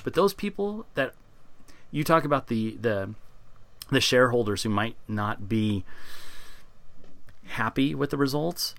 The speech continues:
I can't, I can't agree with that. 'Cause they've gotta be looking at, like, "Wow, I made four point one eight seven billion dollars this year, and this year I'm only making three point nine billion." Uh, I'm sorry, that's, that hurts me,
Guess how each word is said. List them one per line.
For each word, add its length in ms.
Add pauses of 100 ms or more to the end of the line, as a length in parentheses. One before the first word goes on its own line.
(140)
I 100
can't, 500
I 100
can't 340
agree 200
with 160
that. 220 (380)
'Cause 140
they've 160
gotta 160
be 100
looking 240
at, 140
like, 180
"Wow, 360
I 160
made 360
four 300
point 380
one 320
eight 180
seven 400
billion 460
dollars 360
this 200
year, 120
and 240
this 280
year 260
I'm 140
only 180
making 360
three 220
point 300
nine 560
billion." 480 (720)
Uh, 320
I'm 320
sorry, 360
that's, 320
that 380 (260)
hurts 440
me, 560